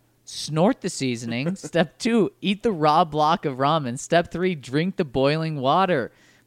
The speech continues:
Speaker 1: We haven't heard that one yet. Water should be drank at room temperature unless performing step three of eating ramen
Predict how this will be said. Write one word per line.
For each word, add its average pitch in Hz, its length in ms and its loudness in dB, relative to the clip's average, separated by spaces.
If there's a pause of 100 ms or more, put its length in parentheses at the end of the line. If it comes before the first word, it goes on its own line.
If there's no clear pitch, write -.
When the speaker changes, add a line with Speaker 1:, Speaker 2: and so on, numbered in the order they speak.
Speaker 1:
We 147 60 -8
haven't 185 160 -4
heard 196 160 -4
that 190 200 -2
one 117 180 -6
yet. 110 360 -8 (120)
Water 185 260 2
should 214 160 -6
be 180 80 -4
drank 131 560 -4
at 127 140 -10
room 143 200 -6
temperature 151 440 -4
unless 135 340 -4
performing 131 460 -6
step 127 240 -4
three 165 540 -2
of 135 180 -10
eating 131 340 -8
ramen 165 540 0